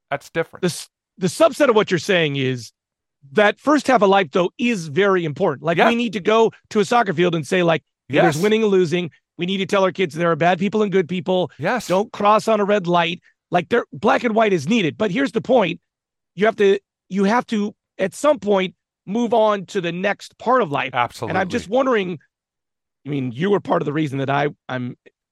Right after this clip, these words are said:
Speaker 2: moving that direction. Why is it so hard for people to move past black and white and get to the second part?
Speaker 1: Well, I think because that, it frames our life. It makes it, we can get up and we can say, "If I do X, then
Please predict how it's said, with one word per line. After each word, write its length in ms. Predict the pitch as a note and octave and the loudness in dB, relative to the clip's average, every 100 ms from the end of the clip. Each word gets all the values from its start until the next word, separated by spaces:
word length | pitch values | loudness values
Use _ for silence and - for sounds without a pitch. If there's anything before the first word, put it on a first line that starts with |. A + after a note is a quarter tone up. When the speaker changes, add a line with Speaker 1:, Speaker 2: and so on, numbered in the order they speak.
| D3+ | -12
Speaker 2:
moving 520 | D3 D3 G3+ G#3 D3+ | -6 -2 0 0 -2
that 180 | C3 A#2 | -6 -10
direction. 460 | A#2+ A#2 - C3 - _ _ _ | -16 -16 -14 -16 -16 _ _ _
Why 240 | G3 A#3 | -2 2
is 180 | C4+ F3 | 2 0
it 100 | G3 | -4
so 220 | - G3 | -2 -2
hard 340 | D3+ G3 G#3 G3 | 0 2 2 0
for 140 | F3 | -6
people 360 | - A3+ G#3 F3 | -6 -6 -4 -4
to 140 | - | -2
move 300 | D#3+ G3+ C4+ | -2 0 -2
past 320 | G#3 F#3 C#3+ - | -2 -2 -4 -2
black 260 | F3 D#3 | -2 -2
and 120 | F3+ | -2
white 260 | E3 D#3 D#3 _ _ _ | 0 -2 -4 _ _ _
and 160 | F3+ D#3+ | -8 -4
get 240 | G3+ - | -4 -2
to 160 | F#3+ F3 | -2 -2
the 340 | D#3+ D3+ C3+ - _ | 0 -2 -4 -10 _
second 440 | - A#3 G#3+ C3 | -8 -4 -4 -6
part? 160 | A#2 - - _ _ _ _ _ _ | -14 -16 -18 _ _ _ _ _ _
Speaker 1:
Well, 100 | C4+ | 2
I 80 | A3 | 2
think 280 | - C#4 - | 2 -6 -8
because 380 | A3 A3 F#3+ | -6 -6 -6
that, 280 | - F#3+ F3+ - _ _ | 0 2 2 -6 _ _
it 180 | F3+ F3+ | -6 -6
frames 520 | - G#3+ F#3+ G3 D#3+ | -2 0 0 -2 -2
our 180 | D#3 D3+ | -2 -2
life. 420 | F3+ A3+ F3+ - | -4 -4 -8 -8
It 160 | E3+ E3+ | -6 -4
makes 320 | F3 F#3 - | -4 -6 -4
it, 160 | F3+ E3 _ _ _ | -4 -4 _ _ _
we 160 | D3 E3+ | -8 -8
can 160 | E3+ | -6
get 140 | D#3 E3 | -2 0
up 160 | F3 | 0
and 80 | D3 | -4
we 60 | C#3 | -8
can 80 | D3+ | -8
say, 200 | - C#3+ | -6 -4
"If 220 | E3+ D#3+ | -2 0
I 140 | D3 | 0
do 360 | C3+ C#3+ C#3+ B2+ _ _ | 0 -6 -6 -8 _ _
X, 380 | - F#3 C3+ - | 2 2 2 -12
then 540 | B2 D3 C3+ C#3 C3+ | -6 -2 -2 -4 -12